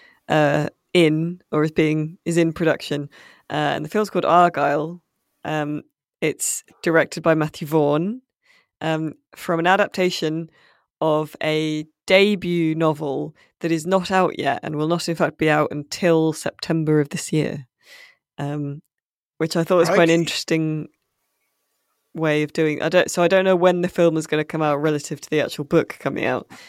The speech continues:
Speaker 1: Um, but it's about a spy who suffers from amnesia and is then convinced that he's not a spy, he's actually a spy novelist.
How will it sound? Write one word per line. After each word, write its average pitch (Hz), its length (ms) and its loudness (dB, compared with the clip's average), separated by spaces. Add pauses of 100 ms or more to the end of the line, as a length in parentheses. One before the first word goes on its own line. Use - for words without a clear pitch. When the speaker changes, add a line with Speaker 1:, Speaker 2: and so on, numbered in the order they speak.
(420)
Speaker 1:
Um, 143 360 -8 (480)
but 165 140 -6
it's - 160 -10
about 190 680 0 (680)
a 160 500 0 (640)
spy 170 880 2 (720)
who 170 280 0
suffers 196 540 -2
from 180 260 -2
amnesia 170 880 0
and 151 140 -4
is 151 140 -6
then 156 240 0
convinced 165 640 -2
that 120 100 -4
he's 151 220 -6
not 175 240 0
a 160 40 -8
spy, 147 380 2
he's 143 220 -6
actually 143 420 -4
a 143 80 -4
spy 147 360 0
novelist. 151 760 0